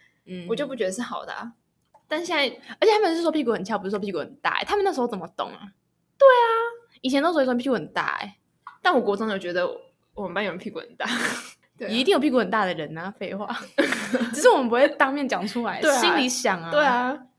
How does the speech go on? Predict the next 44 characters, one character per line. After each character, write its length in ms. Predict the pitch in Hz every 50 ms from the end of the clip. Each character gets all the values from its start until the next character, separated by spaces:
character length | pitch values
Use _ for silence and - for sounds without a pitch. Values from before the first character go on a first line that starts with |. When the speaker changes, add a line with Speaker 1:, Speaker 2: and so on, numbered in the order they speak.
| _ _
Speaker 2:
我 80 | - 262
直 120 | - 302
接 80 | 339 -
O 200 | - - 320 294
S 400 | - - - 208 - - - -
啊。 80 | -
Speaker 1:
对 80 | - -
啊。 120 | - 233 - _ _ _ _ _ _ -
Speaker 2:
而 60 | -
且 140 | 571 554 453 - 196
国 220 | - 254 247 269
小 320 | - - 370 285 220 175 -
欸， 260 | 170 147 - - -
而 80 | - 339
且 80 | 466 508
小 340 | - - - 233 202 196 196
六 200 | 247 285 277 262
咯， 400 | 233 220 214 214 226 233 254 - _ _
才 200 | - - - 233
不 140 | 240 240 247
会 140 | 254 302 311
童 260 | - 240 202 196 196
言 180 | 180 185 196
无 160 | 185 175 190 196
忌 260 | 196 - 226 208 -
欸。 300 | - - - 240 240 - _ _ _ _ _ _ _ _ _ _ _ _ _ _ _ _ _
小 320 | - - - 269 220 180 190
六 160 | 226 302 320 247 180 175
欸， 100 | 170 175
Speaker 1:
哦。 40 | 202
Speaker 2:
要 80 | 262 -
知 140 | - -
道 160 | 247 247 240 247
那 100 | 240 226
个， 320 | 190 165 131 - - - -
那 80 | 226
个， 120 | 202 - 196 196 - -
那 80 | 220 220
个 80 | 202
限 340 | 226 - - 233 - - -
度 120 | - 180 - -
吧。 260 | 90 90 - - _ _ _ _ _ _ _ _ _ _ _ _ _ _ _ _ _
Speaker 1:
对 180 | - 190 156 151
啊。 260 | 156 175 185 185